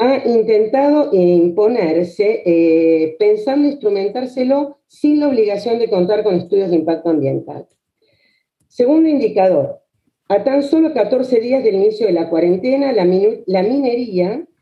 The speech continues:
fue incluida entre las actividades esenciales y el Ministerio de Relaciones Exteriores anunció la rebaja de aranceles para la importación de los insumos químicos necesarios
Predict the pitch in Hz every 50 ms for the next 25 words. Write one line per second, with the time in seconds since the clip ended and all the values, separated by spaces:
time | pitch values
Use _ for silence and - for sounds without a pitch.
0 | _ _ _ _ - 262 269 277 277 269 233 233 247 262 269 262 220 202 180 180
1 | 180 185 190 180 180 202 190 208 226 226 214 - - - 269 285 277 - 254 226
2 | 202 180 - - 165 147 143 147 147 151 190 - - - _ _ _ _ _ _
3 | _ _ - 196 202 202 208 208 214 226 214 - 262 254 269 269 240 220 208 202
4 | - 240 220 226 196 214 202 - 214 214 233 240 247 262 254 262 220 180 180 185
5 | 185 180 185 - 233 233 233 226 214 185 185 190 214 220 214 - 240 214 190 185
6 | 165 165 160 165 170 170 - 277 277 262 208 208 220 226 - - _ _ _ _
7 | _ _ _ _ - 240 247 262 254 233 214 185 185 202 185 185 208 202 196 -
8 | 240 240 240 233 208 180 - 190 175 175 170 - 220 214 208 - - - 240 226
9 | 233 233 - - 185 180 214 240 240 233 220 214 - 214 202 202 196 202 208 214
10 | 220 214 -